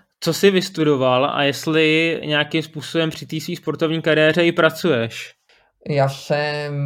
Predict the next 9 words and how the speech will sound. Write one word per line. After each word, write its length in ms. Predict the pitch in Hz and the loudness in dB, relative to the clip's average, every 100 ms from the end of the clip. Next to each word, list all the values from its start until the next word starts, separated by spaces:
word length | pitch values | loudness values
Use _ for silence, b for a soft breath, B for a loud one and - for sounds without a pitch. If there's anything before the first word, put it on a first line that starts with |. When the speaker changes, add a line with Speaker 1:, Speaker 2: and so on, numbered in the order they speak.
| 143 143 147 151 143 _ _ | -4 -6 -10 -12 -16 _ _
Speaker 2:
studoval, 1040 | - _ 151 147 139 135 135 143 147 147 | -20 _ 0 4 4 6 6 4 2 -2
eh, 260 | 139 131 127 | -2 -4 -4
jen 420 | 131 139 165 - | -6 -6 -6 -10
vysokou 680 | - 135 139 135 180 160 156 | -14 -12 -10 -4 -2 -2 -4
školu 540 | 143 - - 139 139 139 | -6 -8 0 0 2 -2
v 120 | 143 | -2
Olomouci, 1040 | 147 147 156 170 175 170 - 190 202 202 202 B B _ 143 | 2 4 6 4 4 -2 -4 -2 0 -2 -6 B B _ 2
eh, 320 | 135 135 131 - | 4 4 2 -4
v 140 | - | -20